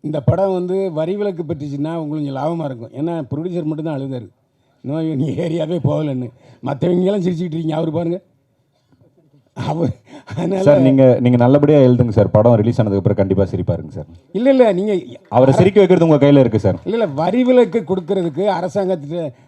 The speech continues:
Speaker 1: பேசுனீங்களா, இல்ல அமைச்சரை கூட்டி வந்து காமிச்சிங்களா? ஏன்னா இப்ப விளையாட்டுத்துறை அமைச்சர் வந்து இங்கிருந்து போயிருக்காரு. எ-, இதுவரைக்கும் இந்த அரசாங்கத்துல ஒரு படத்துக்கு கூட வரி விலக்கு கொடுக்கல.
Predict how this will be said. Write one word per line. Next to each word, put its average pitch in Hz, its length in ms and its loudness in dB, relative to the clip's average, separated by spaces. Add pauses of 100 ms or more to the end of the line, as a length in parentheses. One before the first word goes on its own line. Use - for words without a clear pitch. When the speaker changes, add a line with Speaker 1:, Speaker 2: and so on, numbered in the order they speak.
Speaker 1:
பேசுனீங்களா, 160 720 -6
இல்ல 190 200 -4
அமைச்சரை 165 480 -8
கூட்டி 165 240 -8
வந்து 156 180 -8
காமிச்சிங்களா? 151 640 -8 (400)
ஏன்னா 190 200 -6
இப்ப 180 280 -4
விளையாட்டுத்துறை 175 640 -6
அமைச்சர் 170 300 -8
வந்து 170 380 -8 (160)
இங்கிருந்து 170 360 -6
போயிருக்காரு. 147 540 -8 (480)
எ-, 147 160 -14
இதுவரைக்கும் 233 520 -4
இந்த 214 200 -6
அரசாங்கத்துல 190 520 -6 (260)
ஒரு 214 300 -4
படத்துக்கு 190 360 -8
கூட 208 80 -2
வரி 180 180 -4
விலக்கு 156 280 -6
கொடுக்கல. 123 200 -14